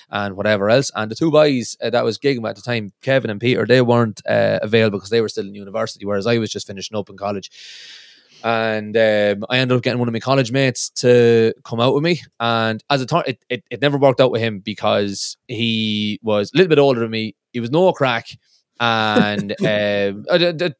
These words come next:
Speaker 1: genuinely. And one day I woke up and he was just gone. He just abandoned me. Um, like, I was only nineteen at the time. Like, I'd never been away from home, or I'd never had a job, or I'd never, like, there was loads and loads and loads of firsts. And the hooer just abandoned me, just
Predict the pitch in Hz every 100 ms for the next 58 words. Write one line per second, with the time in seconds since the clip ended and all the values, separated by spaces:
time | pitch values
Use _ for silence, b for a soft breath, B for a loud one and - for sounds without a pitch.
0 | - 214 226 160 135 170 175 196 269 254
1 | 247 226 262 240 233 208 196 131 170 196
2 | 135 180 - 135 165 294 233 107 - b
3 | b b 147 151 147 160 185 247 214 202
4 | 190 196 165 214 151 135 151 120 143 139
5 | 202 208 185 151 - 113 165 160 170 175
6 | 123 147 170 160 147 127 120 117 117 113
7 | 110 107 104 104 101 80 110 139 131 120
8 | 107 135 143 131 110 113 110 131 135 123
9 | 113 104 113 95 110 113 131 160 175 147
10 | 147 147 143 127 135 117 - 139 123 -
11 | - b b b b - 156 170 185 269
12 | 262 269 339 480 466 302 - - 330